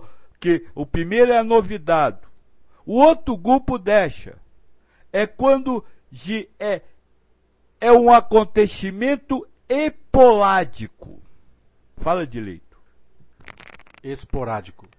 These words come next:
Speaker 1: Isso. Um acontecimento que acontece, que já aconteceu e que volta a acontecer depois de algum tempo.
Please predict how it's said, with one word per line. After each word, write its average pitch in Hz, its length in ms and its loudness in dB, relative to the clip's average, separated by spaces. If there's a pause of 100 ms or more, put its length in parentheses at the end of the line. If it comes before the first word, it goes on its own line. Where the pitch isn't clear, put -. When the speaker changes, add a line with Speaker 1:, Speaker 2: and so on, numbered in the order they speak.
(580)
Speaker 1:
Isso. 220 480 -8 (200)
Um 226 160 -2
acontecimento 233 1160 -2
que - 140 -8
acontece, 220 1040 -4 (540)
que 208 180 -4
já 233 340 0
aconteceu 208 880 -4 (800)
e 240 160 -4
que 240 320 -8 (280)
volta 214 640 4
a 202 100 0
acontecer 196 800 -6
depois 262 920 -2
de 262 100 -6
algum 254 420 0
tempo. 240 640 -6